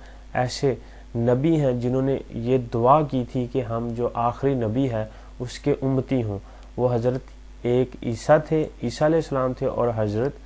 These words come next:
मूसा अलैहिस्सलाम थे। इन्होंने दुआ की थी कि हम जो आखिरी नबी है, उसके उम्मती हों।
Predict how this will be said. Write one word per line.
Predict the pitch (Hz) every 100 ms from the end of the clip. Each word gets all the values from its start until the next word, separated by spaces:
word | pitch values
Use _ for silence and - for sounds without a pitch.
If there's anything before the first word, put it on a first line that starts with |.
| - - - 120
मूसा | 127 127 135
अलैहिस्सलाम | 123 117 - 104 104
थे। | 117 113
इन्होंने | 135 139
दुआ | 123 110 107
की | 107 117 110
थी | - 120
कि | 117
हम | 117 104 110 110 - - - -
जो | 110
आखिरी | - 117 127 - 143 139
नबी | 120 107 117
है, | 127
उसके | - 113 - 131
उम्मती | - 117 117 123
हों। | 107